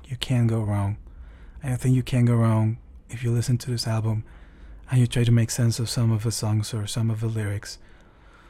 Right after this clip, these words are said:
<clears throat> Perhaps this is what, what P J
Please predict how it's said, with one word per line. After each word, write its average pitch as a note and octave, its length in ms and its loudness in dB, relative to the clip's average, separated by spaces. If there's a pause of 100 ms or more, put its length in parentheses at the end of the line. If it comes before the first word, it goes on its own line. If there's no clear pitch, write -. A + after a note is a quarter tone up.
(320)
<clears throat> - 1800 0
Perhaps C3 260 0
this B2+ 120 0
is B2+ 160 2
what, G#2+ 140 -2 (460)
what A#2+ 180 6
P D3+ 160 2
J A2+ 280 2